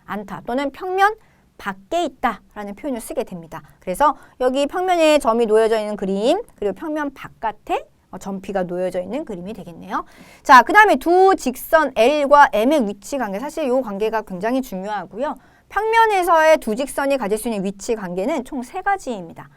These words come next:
첫 번째는 한 점에서 만난다. 일 번 그림은 요렇게 해서 교점을 만드는 거고요. 자, 두 번째 그림은 두 개의 직선이 일치해버리는 거예요. L 직선과 M 직선이 같아. 그냥 표현을 해버리고요. 자, 세 번째는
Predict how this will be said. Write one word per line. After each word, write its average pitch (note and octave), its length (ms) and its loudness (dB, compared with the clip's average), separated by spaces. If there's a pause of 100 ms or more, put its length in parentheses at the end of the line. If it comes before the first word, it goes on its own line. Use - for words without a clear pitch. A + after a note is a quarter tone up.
첫 B3 120 -16
번째는 C4 440 -2 (240)
한 G4 260 -4
점에서 F4 320 2
만난다. G#3 520 -4
일 F#4 220 -4
번 F4+ 220 -2
그림은 B3+ 360 -2
요렇게 F3+ 580 -8
해서 E3 200 -16
교점을 G3 680 -8 (260)
만드는 G3 380 -6
거고요. G#3 380 -10 (280)
자, A3+ 140 2
두 C4 140 0
번째 G#4 320 2
그림은 F#4 480 0 (240)
두 D4+ 240 -2
개의 F4 280 0
직선이 C#4+ 640 0
일치해버리는 D#4 760 0
거예요. F3 160 -14
L G#3+ 320 0
직선과 G3 600 -8
M F#3 200 -10
직선이 F#3+ 480 -10
같아. - 440 -8 (140)
그냥 F3 180 -14
표현을 C#4 300 -8
해버리고요. A3+ 580 -6 (360)
자, A#3 160 6
세 F#4+ 120 0
번째는 F4 520 0